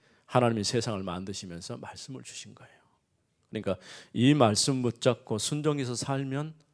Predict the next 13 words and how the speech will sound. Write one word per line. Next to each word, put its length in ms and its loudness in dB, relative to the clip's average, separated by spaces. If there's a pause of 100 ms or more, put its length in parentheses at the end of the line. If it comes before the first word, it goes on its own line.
(140)
생명과 560 -4
평안이지만은 760 -12 (1080)
그것 360 0 (600)
놓쳐버리고 640 2
불순종하면은 920 -4 (1200)
사망이 420 -8
오는 100 -20
거예요. 340 -20 (1400)
이게 180 -2
이미 200 0
하나님이 380 -4
주신 320 -12
거예요. 300 -20